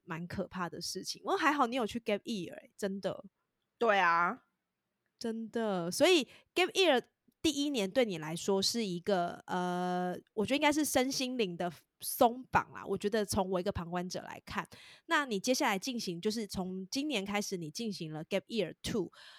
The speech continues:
Speaker 1: 我知道就是你有提到你其实是有很多复杂的情绪嘛，那你刚刚也有提到就是解决这些复杂、这些焦虑，其实就是想办法去，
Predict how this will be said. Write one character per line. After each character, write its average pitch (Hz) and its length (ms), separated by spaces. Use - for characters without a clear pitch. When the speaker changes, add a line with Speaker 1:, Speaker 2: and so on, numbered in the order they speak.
Speaker 1:
我 220 80
知 285 120
道 330 200
就 302 100
是 285 280
你 240 140
有 247 180
提 185 200
到 214 220
你 180 160
其 202 160
实 190 220
是 220 460
有 190 160
很 175 220
多 196 120
复 220 200
杂 160 160
的 160 100
情 151 340
绪 180 320
嘛， - 100
那 269 240
你 190 240
刚 233 160
刚 285 120
也 262 80
有 208 80
提 180 160
到 202 160
就 202 120
是 214 240
解 180 240
决 196 120
这 302 120
些 294 180
复 285 220
杂、 185 220
这 233 120
些 220 160
焦 214 240
虑， 226 120
其 175 160
实 165 120
就 190 120
是 208 140
想 156 280
办 226 220
法 - 280
去， 214 360